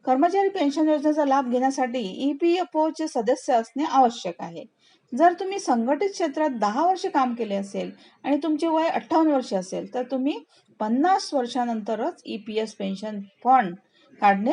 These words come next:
सुरू करू शकता. पेन्शन फंड काढू शकता तुम्ही ईपीएस मधून. तर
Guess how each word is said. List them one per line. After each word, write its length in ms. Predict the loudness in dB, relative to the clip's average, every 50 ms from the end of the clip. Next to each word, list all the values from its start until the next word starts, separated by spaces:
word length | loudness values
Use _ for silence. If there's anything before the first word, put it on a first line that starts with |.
| -2 -2
सुरू 440 | -6 -8 -6 -4 -4 -2 -4 -4 -6
करू 420 | -6 -6 _ 0 0 0 0 -2
शकता. 640 | -4 -4 -6 -8 -8 -8 _ 0 2 2 2 0 -4 -10 _ _ _ _ _ _ _ _ _ _ _ _ _ _ _ _ _ _ _ _ _ _ _ _
पेन्शन 320 | -6 -6 -4 -2 -2 -2 -4 -4 -2
फंड 180 | 0 0 0 -2 -4 _ _ _ _ _ _ _ 0
काढू 200 | 2 2 2 2
शकता 380 | 0 -2 -4 -6 -4 -4 -6 -6
तुम्ही 360 | -6 -6 -8 -8 -8 -10 -12 -16 _ _ _ _ _ _ _ _ _ _ _ _ -6
ईपीएस 520 | -4 -4 -4 -4 -4 -2 -2 -4 -4 -8
मधून. 280 | -10 -10 -10 -10 -12 -16 -16 -20 _ _ _ _ _ _ _ _ _ _ _ 2
तर 320 | 4 6 6 6 6 4